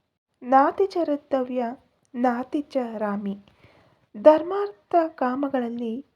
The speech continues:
ಯಾವತ್ತೂ ನಿನ್ನ ಜೊತೆಯನ್ನು ಎಂದಿಗೂ ನಾನು ಬಿಟ್ಟು ಹೋಗಲಾರೆ.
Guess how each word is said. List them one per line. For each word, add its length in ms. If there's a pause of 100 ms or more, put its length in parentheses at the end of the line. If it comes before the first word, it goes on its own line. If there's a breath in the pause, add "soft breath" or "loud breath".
(100)
ಯಾವತ್ತೂ 760 (180)
ನಿನ್ನ 220 (120)
ಜೊತೆಯನ್ನು 540 (200)
ಎಂದಿಗೂ 440
ನಾನು 480
ಬಿಟ್ಟು 300
ಹೋಗಲಾರೆ. 600